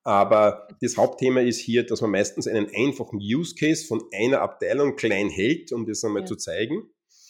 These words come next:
Speaker 1: Und dahinter aber schon immer die Vision schon mal aufzeigt. Und die Vision ist ja nicht quasi wie kann ich denn,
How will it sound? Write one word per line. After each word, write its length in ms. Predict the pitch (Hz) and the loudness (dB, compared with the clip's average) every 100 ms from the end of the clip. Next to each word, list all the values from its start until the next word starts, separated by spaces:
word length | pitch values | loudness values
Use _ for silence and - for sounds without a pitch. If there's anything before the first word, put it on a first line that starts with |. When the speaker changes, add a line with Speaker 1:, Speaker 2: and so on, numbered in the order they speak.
| - _ - | -20 _ -2
Speaker 1:
Und 280 | 139 131 135 | -2 0 2
dahinter 440 | 110 143 185 170 | 4 4 4 2
aber 160 | 131 139 | 4 2
schon 380 | - 123 156 170 | 4 4 4 4
immer 160 | 139 | 4
die 160 | 123 127 | 4 0
Vision 480 | 131 - 117 123 123 | -2 0 2 2 2
schon 160 | 117 | 2
mal 140 | 113 110 | 2 2
aufzeigt. 540 | - - - - _ | -4 -14 -14 -14 _
Und 140 | 131 113 | -12 -6
die 120 | 113 | -4
Vision 560 | 120 - 104 131 151 123 | -2 -2 0 2 2 0
ist 140 | 120 | 0
ja 80 | 123 | 0
nicht 380 | 117 117 - - | 2 0 -2 -4
quasi 500 | 101 104 120 107 - _ _ - | -4 0 0 0 -4 _ _ -10
wie 140 | 127 | -8
kann 220 | - 101 | -6 -2
ich 180 | 127 - | -2 -2
denn, 460 | 101 107 131 131 | 0 2 2 0